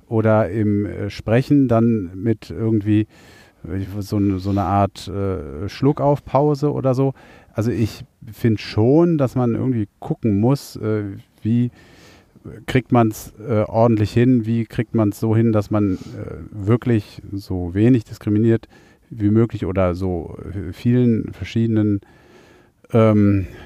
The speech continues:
ja, Lebensformen eben, ähm, gerecht wird. Aber, aber, äh, es ist irgendwie, ich hab, hab meinen Frieden auch noch nicht, noch nicht, äh, gemacht. Ich fand's eigentlich immer gut,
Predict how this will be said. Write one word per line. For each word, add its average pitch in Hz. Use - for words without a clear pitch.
ja, 101
Lebensformen 113
eben, 104
ähm, 90
gerecht 90
wird. 87
Aber, 110
aber, 101
äh, 95
es 104
ist 120
irgendwie, 135
ich 113
hab, 139
hab 113
meinen 123
Frieden 151
auch 143
noch 139
nicht, 110
noch 107
nicht, 113
äh, 101
gemacht. 104
Ich -
fand's 135
eigentlich 120
immer 110
gut, 120